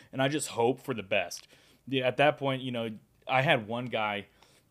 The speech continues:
go, he was talking to me, and it was the weirdest thing because I think I was moving some stuff, and my, my high school diploma ended up falling out of a box into my trunk.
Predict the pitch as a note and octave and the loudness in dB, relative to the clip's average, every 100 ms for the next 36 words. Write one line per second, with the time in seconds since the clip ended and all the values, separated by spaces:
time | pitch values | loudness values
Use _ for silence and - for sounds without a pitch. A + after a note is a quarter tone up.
0 | B2+ A#2+ B2 A#2 A2+ B2 A#2 - C3 C3+ | -8 -2 -2 -2 -4 -8 -10 0 2 2
1 | B2 A#2 G#2 G2 - D2 - - - - | -2 -4 -4 -6 -14 -18 -16 -18 -18 -20
2 | _ _ _ _ _ _ _ - D3 C#3+ | _ _ _ _ _ _ _ -6 -4 -4
3 | C#3 F3 F#3 - F3+ D#3+ B2 D3 C3+ A#2+ | -4 0 0 -2 -4 -4 -2 4 4 2
4 | - _ _ - C3+ B3 C#3 A#2 A#2+ C#3 | -8 _ _ -6 -2 2 2 0 -6 -6
5 | C3+ - C#3 C#3+ B2+ A2+ A2+ G#2+ F#2+ _ | -8 0 2 2 -2 -4 -2 -4 -6 _
6 | _ _ B2 A#2+ A2 G#2+ - - D#3+ F3+ | _ _ -6 -2 -2 -2 -4 -2 0 0
7 | F#3+ F3+ - C3+ C3+ C#3 A#2+ A#2+ A#2 G#2+ | -2 -4 -2 -4 -2 -2 -4 -6 -6 -6
8 | A#2+ A#2+ B2 A2+ G2+ G2 G#2+ A2 G#2 G2+ | -4 -4 -4 -6 -8 -6 -6 -6 -10 -8
9 | A2+ G#2 F#2+ F2+ _ _ _ - G#2+ - | -6 -6 -6 -10 _ _ _ -4 -4 -4
10 | - C3 C3 - - | 0 2 2 -2 -16